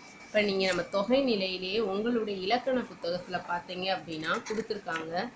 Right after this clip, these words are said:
So நான் அதனால உங்களுக்கு இலக்கண புத்தகத்துல அதுக்கு முன்னாடி நேர்கூற்று, அயர்கூற்று இருக்கு. மிஸ் வந்து நான் அதை உங்களுக்கு வந்து, அஹ், விட்டுட்டேன். ஏன்னா இப்ப நம்ம இந்த இலக்கணத்தோட இந்த இலக்கணத்தை படிச்சாதான் உங்களுக்கு புரியும் அப்படின்னு. So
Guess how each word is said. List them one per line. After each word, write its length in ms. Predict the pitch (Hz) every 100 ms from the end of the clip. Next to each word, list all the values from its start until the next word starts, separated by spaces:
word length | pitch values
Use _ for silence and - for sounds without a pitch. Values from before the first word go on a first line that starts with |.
| - - -
So 200 | - 240
நான் 200 | 196 165
அதனால 340 | 175 185 240
உங்களுக்கு 380 | 196 175 170 226 208 185
இலக்கண 340 | 233 247 262
புத்தகத்துல 640 | 220 - 175 175 160 185 190 262 -
அதுக்கு 260 | 180 190 196
முன்னாடி 300 | 190 208 226 208
நேர்கூற்று, 520 | 202 233 - 196 - 233 180
அயர்கூற்று 520 | 196 196 196 180 190
இருக்கு. 280 | 165 165 147 - - - - - - -
மிஸ் 180 | 214 -
வந்து 280 | 247 208
நான் 160 | 247 180
அதை 120 | 170
உங்களுக்கு 360 | 170 165 170 165
வந்து, 300 | 165 175 247 381 - - - - - 180
அஹ், 420 | 185 175 165 165 170
விட்டுட்டேன். 420 | 190 247 214 - 190
ஏன்னா 160 | 202 233
இப்ப 220 | 262 -
நம்ம 160 | 190 185
இந்த 240 | 185 202
இலக்கணத்தோட 640 | 208 220 247 233 214 196 220
இந்த 240 | 302 190
இலக்கணத்தை 460 | 185 196 214 208 196
படிச்சாதான் 480 | 175 170 180 175 226
உங்களுக்கு 260 | 185 170 - 185
புரியும் 300 | 180 185 170
அப்படின்னு. 280 | 156 156 - - - -
So 140 | -